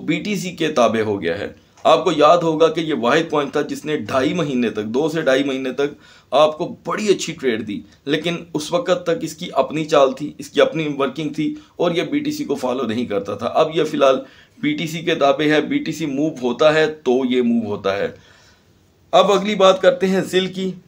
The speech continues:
मेरी हर मार्केट का रिकमेंडेड कॉइन ज़ीरो फ़ोर सेवेंटी टू, ज़ीरो फ़ोर सेवेंटी फ़ाइव हमारी बाइंग है।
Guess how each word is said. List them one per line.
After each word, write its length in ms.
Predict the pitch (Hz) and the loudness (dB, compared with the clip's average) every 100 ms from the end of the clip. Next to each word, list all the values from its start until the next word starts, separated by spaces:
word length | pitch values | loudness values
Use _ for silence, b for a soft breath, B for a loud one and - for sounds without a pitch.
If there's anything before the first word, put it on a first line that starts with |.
| - | -6
मेरी 240 | 139 156 | -2 0
हर 220 | 147 156 175 | 2 4 6
मार्केट 420 | 165 156 160 151 | 4 4 -2 -2
का 100 | 160 | 0
रिकमेंडेड 540 | 147 151 143 156 165 | 0 -2 -2 -2 -4
कॉइन 340 | 143 147 151 120 | 0 0 0 -6
ज़ीरो 320 | 123 160 175 | -4 0 0
फ़ोर 260 | 170 160 156 | 0 -2 -2
सेवेंटी 460 | 156 147 165 170 | 0 0 0 -4
टू, 240 | 165 165 80 B B - | -6 -4 -4 B B -10
ज़ीरो 240 | 127 151 165 | -4 0 0
फ़ोर 280 | 147 151 | 2 0
सेवेंटी 380 | 156 147 143 147 | 0 -2 -2 -2
फ़ाइव 300 | 131 135 143 | 2 2 2
हमारी 260 | 147 135 139 | 2 0 2
बाइंग 340 | 110 110 160 | 2 2 4
है। 220 | 151 156 | 2 0